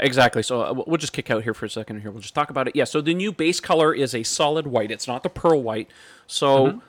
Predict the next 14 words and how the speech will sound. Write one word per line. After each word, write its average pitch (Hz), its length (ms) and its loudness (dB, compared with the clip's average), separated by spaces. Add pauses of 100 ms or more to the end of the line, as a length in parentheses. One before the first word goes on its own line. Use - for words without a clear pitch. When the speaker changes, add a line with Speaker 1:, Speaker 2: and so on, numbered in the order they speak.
(140)
Speaker 1:
the 131 380 -2
solid 202 360 6
white 185 200 4
color 156 320 4
is 127 220 0
now 131 240 2
the 127 140 -2
default 147 520 -2
free - 320 -6
color 156 500 2
on 117 320 -2
the 113 300 -4
Model 110 280 -2
three. 160 400 2